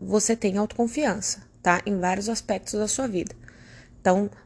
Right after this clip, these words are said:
é, você que dirige tem autoconfiança pra dirigir um carro. Você que é mãe, tem autoconfiança pra ser mãe, certo?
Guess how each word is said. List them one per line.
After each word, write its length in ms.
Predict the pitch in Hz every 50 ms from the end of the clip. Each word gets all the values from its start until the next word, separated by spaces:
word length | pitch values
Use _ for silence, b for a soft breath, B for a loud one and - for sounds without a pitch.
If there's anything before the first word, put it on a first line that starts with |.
| - - -
é, 420 | - 180 175 170 170 165 170 - - - - _ - - - - - - -
você 300 | - 180 185 - - 202
que 80 | 190 185
dirige 440 | 175 185 185 170 175 170 165 165
tem 120 | - 202 185
autoconfiança 580 | 185 180 - - 175 170 - - 165 160 -
pra 120 | - - 156
dirigir 280 | 156 156 151 156 156
um 60 | 160 180
carro. 640 | - - 220 190 180 175 175 170 170 170 175 175 175 - - - - _ - - - - - - - _ - - - - - - - - - - - - - - - - -
Você 240 | 190 185 - - 208
que 140 | - -
é 40 | 190
mãe, 240 | 180 180 175 175 170
tem 220 | 165 - 220 220
autoconfiança 640 | 208 175 165 - - - 175 - - 170 170 - 175
pra 100 | - -
ser 140 | - - 185
mãe, 500 | 185 190 185 185 180 175 175 170 175 175 - b b b b b b b b b b b b b b
certo? 440 | - - - 202 185 - - - -